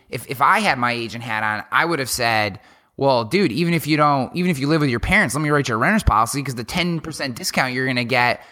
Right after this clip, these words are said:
by bundling is gonna be less than the hundred and seventeen dollars that the renter's insurance costs, and you're gonna end up saving more money. And now I know I have a package policy, and I can write 'em with more carriers." And,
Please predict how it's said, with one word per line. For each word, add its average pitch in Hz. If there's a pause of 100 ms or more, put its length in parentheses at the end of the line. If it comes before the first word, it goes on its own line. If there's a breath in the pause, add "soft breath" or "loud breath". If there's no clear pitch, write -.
by 120
bundling 143
is 120
gonna 135
be 123
less 131
than 127
the 120
hundred 135
and 110
seventeen 131
dollars 131
that 117
the 110
renter's 175
insurance 110 (480)
costs, 123
and 156 (180 loud breath)
you're 160
gonna 170
end 175
up 160
saving 165
more 156
money. 147
And 139 (200 loud breath)
now 139
I 165
know 165
I 151
have 143
a 127
package 143
policy, 127
and 151
I 120
can 110
write 143
'em 165
with 156
more 151
carriers." 139
And, 123